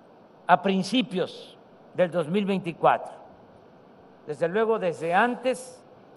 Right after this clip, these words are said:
va a estar inaugurado el tramo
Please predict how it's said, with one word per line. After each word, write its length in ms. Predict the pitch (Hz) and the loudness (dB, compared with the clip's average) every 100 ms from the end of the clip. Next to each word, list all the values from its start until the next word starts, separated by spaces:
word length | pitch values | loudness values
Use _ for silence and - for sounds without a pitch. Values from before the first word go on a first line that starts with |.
| - - - - - - - - - - - 131 | -20 -20 -20 -20 -20 -20 -20 -20 -20 -20 -4 4
va 540 | 185 202 214 214 - - - - - - - | 6 6 4 0 -6 -18 -20 -20 -20 -20 -6
a 100 | 139 | -4
estar 480 | 135 190 196 214 208 | 0 6 6 6 -2
inaugurado 760 | 165 160 147 160 202 214 214 - | -8 -4 0 2 4 2 0 -4
el 160 | 151 139 | -6 0
tramo 680 | 185 208 208 214 208 - | 4 6 6 4 2 -2